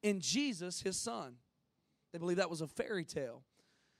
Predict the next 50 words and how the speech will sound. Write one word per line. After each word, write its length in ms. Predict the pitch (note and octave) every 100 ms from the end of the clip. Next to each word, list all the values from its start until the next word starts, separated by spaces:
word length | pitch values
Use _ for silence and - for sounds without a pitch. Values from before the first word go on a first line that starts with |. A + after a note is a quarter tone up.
| _ _ _ -
And 60 |
they 20 | F#3
began 240 | G3+ A#3
to 60 | G3+
show 220 | - A3
reasons 500 | G#3 A3 F3+ F#3 D#3+
why, 400 | A3+ B3+ A#3 G3+
and, 120 | F#3
and 180 | F3 F3
you 220 | F3 G#3+
can 160 | G#3 G3
go 160 | G#3 G3+
and 120 | F3+
read 200 | A3+ B3+
about 340 | G3 G3 G3
this 180 | F#3 F3+ F#3
age 320 | G#3+ A3+ F#3
of 140 | F#3
enlightenment, 600 | F#3 F#3 A#3 A#3 G3 F3+
and, 120 | F3+
and 100 | E3+ D#3+ - -
a 80 |
lot 220 | F#3 F#3+ A3
of 60 |
people 300 | - G#3+ G3+
will 80 | F#3+
call 240 | - G#3+
it 160 | F#3 D#3+
deism, 640 | G#3+ B3 G3+ E3 D3+ C#3
and 100 | D3+
it 100 | D3+
just 240 | D#3 G3 D#3+
believes 360 | F#3+ A#3+ G#3+
in 60 | G#3+
a 40 |
higher 240 | F#3 G#3+ G3
power, 400 | - A3+ A3 F#3+
but 180 | F#3
not 280 | F3+ G#3+ -
Christianity. 840 | - G3+ - F3 F3+ A3 F3 C#3 - _ _ _ _ _ _ - -
And 120 | G#3+ G#3+
so 160 | C4+
a 20 |
lot 180 | C4 C4+
of 60 | C4
confusion 480 | A#3 A3 C#4 A3 A#3+
began 240 | A3 A#3+
to 80 | A3
happen, 400 | B3+ C4+ - F#3+
and 200 | F3